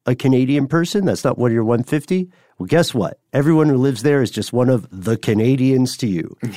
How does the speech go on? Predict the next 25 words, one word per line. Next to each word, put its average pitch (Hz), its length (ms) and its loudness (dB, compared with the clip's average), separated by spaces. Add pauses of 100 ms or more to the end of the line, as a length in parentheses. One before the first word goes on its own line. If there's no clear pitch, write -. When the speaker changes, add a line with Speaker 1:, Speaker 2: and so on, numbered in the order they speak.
(280)
Speaker 2:
Yeah. 107 160 2
Speaker 1:
Maybe 151 300 4
divided 127 640 0
by 107 260 0
what 90 200 -4
you 107 140 -2
see 104 200 -4
as 87 100 -6
their 98 140 -6
gender 165 440 0
or 117 140 -4
what 110 160 -2
you 101 140 -4
see 101 240 -4
as 95 100 -4
their 101 160 -4
job, 90 480 -8 (340)
right? 107 360 -2
Speaker 2:
Yeah. 113 240 -6 (1300)
Speaker 1:
The 127 100 0
problems 156 480 2
here 101 360 -4
are 107 160 -2
readily 110 460 0
apparent. 92 460 -6